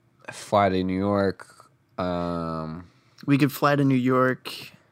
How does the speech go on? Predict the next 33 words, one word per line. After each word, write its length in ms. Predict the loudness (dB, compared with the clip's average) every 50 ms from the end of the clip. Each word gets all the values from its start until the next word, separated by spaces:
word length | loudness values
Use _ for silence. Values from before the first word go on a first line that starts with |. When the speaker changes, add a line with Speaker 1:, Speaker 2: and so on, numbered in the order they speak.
| _ _ _ _ _ -8
Speaker 2:
do 200 | -2 4 4 4
the 80 | 4 4
hit 260 | 0 0 -2 -4 -4
later. 560 | -8 -6 -2 2 2 2 2 2 0 0 -4 -4 -4
Speaker 1:
Could 80 | 0 2
do 100 | 2 4
fly 200 | 6 6 6 6
to 40 |
New 60 | 6 6
York, 220 | 6 6 4 4
do 80 | 2 2
the 80 | 0 2
hit 140 | 2 0
later. 680 | 0 0 0 2 2 4 4 4 4 2 2 0 -2 -6 _ _ _ _
Um, 800 | 0 2 2 4 4 4 4 2 2 2 0 -2 -2 -6 -8 -10 _ _ _ _ _ _ _ _ _ _ _ _ _ _ _ _ _ _ _ _ -10 -10 _ _ _ _ _ _ _ _
we 100 | -4 -4
could 600 | -4 0 2 4 6 8 8 8 6 6 4 0 0
take 200 | 0 0 0 4
Billy 220 | 4 6 6 8
on 140 | 6 6 4
the 80 | 2 0
plane 400 | -2 0 2 4 4 4 4 4
with 240 | 4 4 4 4
us 260 | 4 4 4 4 2 -2
to 120 | -4 -4
New 120 | -2 -2 0
York, 420 | 0 2 2 2 2 0 -2 -6 _ -20 _ _ _ _ _
and 120 | -6 -2
then 440 | -2 -2 -2 -2 -4 -6 -8 -10 -14 _ -18 -12 -6
Aaron 240 | -4 -2 -2 0 2
Judge 240 | 2 2 2 2
is 300 | -2 -6 -6 -6 -6 0
there. 500 | 2 4 4 6 6 4 4 2 0 -4